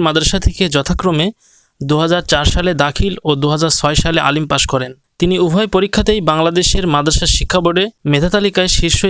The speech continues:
স্থান অধিকার করেন। দুহাজার সাত সালে ইসলামিক ফাউন্ডেশন কর্তৃক আয়োজিত মিশরীয় সরকারের স্কলারশিপ পরীক্ষায় প্রথম স্থান অধিকার করেন। পরবর্তীকালে তিনি মিশরের আল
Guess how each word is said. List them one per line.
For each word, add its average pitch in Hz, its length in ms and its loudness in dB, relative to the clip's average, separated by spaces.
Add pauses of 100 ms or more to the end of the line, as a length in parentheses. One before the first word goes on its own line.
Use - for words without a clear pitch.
স্থান 185 180 -2 (100)
অধিকার 147 280 0
করেন। 131 240 -2 (280)
দুহাজার 160 380 2
সাত 151 160 0 (100)
সালে 170 200 2 (520)
ইসলামিক 190 480 0
ফাউন্ডেশন 170 520 0
কর্তৃক 156 440 -2
আয়োজিত 156 300 0 (200)
মিশরীয় 170 400 0
সরকারের 160 460 0 (140)
স্কলারশিপ 180 480 0 (100)
পরীক্ষায় 156 400 0 (540)
প্রথম 156 300 2
স্থান 180 220 0 (100)
অধিকার 147 280 0
করেন। 131 260 -4 (300)
পরবর্তীকালে 190 720 0
তিনি 175 160 0
মিশরের 180 420 0 (200)
আল 147 80 0